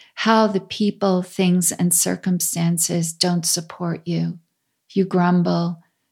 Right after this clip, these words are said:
you feel put upon, and you always see the glass half empty. You continue to feel dissatisfied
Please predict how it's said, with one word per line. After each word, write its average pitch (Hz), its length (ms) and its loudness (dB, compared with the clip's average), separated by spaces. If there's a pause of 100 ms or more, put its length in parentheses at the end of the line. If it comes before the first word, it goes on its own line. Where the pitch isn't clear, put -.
(100)
you 190 100 0
feel 175 260 2
put 180 320 -4
upon, 170 800 0 (420)
and 214 100 8
you 202 220 4
always 185 500 4
see 180 140 2
the 175 140 0
glass 160 480 -2
half 165 380 -2
empty. 165 680 0 (1040)
You 233 220 6
continue 208 800 4
to 190 180 -4
feel 175 640 -2 (120)
dissatisfied 185 1200 0